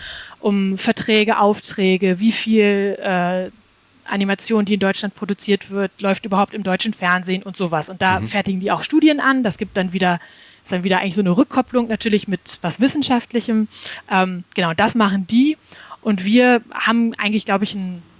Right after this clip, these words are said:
Speaker 1: also als A G Animation noch ein bisschen breiteren Ansatz, weil wir einfach sagen, so alles, was irgendwie wissenschaftlich mit Animation zu tun hat, wollen wir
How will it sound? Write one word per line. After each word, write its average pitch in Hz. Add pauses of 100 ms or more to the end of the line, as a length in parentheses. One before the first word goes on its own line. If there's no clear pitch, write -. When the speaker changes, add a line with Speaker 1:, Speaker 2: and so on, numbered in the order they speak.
(640)
Speaker 1:
also 208
als 196
A 208
G 214
Animation 196
noch 190
ein 208
bisschen 208
breiteren 185
Ansatz, 214
weil 196
wir 202
einfach 196
sagen, 196
so 196 (120)
alles, 208 (460)
was 190
irgendwie 208
wissenschaftlich 220
mit 202
Animation 196
zu -
tun 240
hat, 220 (380)
wollen 202
wir 190